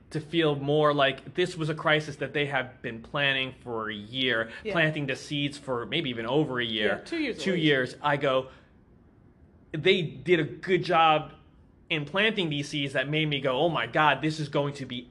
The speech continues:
Speaker 1: epic." And there were some nice moments, and there were some really fun moments, and, and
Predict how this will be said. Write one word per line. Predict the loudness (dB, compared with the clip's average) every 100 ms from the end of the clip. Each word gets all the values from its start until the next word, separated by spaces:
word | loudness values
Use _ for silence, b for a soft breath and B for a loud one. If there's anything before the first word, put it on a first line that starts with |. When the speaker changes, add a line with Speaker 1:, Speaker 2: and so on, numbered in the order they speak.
| -2
Speaker 1:
epic." | 0 0 -2 -6 -10 -20 b b b -2
And | 2
there | 4
were | 4
some | 2 0 0 0
nice | 2 2 2 -2
moments, | 2 2 2 -2 -6 -8
and | -4
there | -4
were |
some | -4 -4
really | 0 0
fun | -2 -4 -2 0
moments, | 2 0 2 0 -2
and, | -6 -6 -8 -4
and | -4 -4 -8 -14